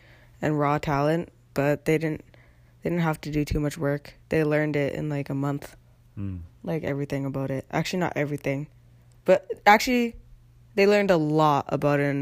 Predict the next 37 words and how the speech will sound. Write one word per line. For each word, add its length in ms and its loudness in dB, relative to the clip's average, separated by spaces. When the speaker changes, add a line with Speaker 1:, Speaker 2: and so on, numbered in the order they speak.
Speaker 1:
a 20 -4
month. 300 -4
But 140 6
there's 200 6
a 80 8
lot 360 4
to 200 2
Nen. 300 -2
Speaker 2:
Okay, 440 -8
so 160 -8
what 180 -6
are 80 -6
its 220 -14
rules? 580 -10
What, 140 -10
what 160 -10
can't 240 -10
you 80 -10
do 140 -8
with 180 -12
Nen? 260 -10
Speaker 1:
Okay, 280 0
so 220 0
Nen 340 2
doesn't 300 -2
really 380 2
have 440 -2
a 60 0
lot 220 2
of 60 -2
rules. 480 -2
That's 220 -4
kind 220 -2
of 60 -4
a 100 2
weird 260 0
question. 540 -2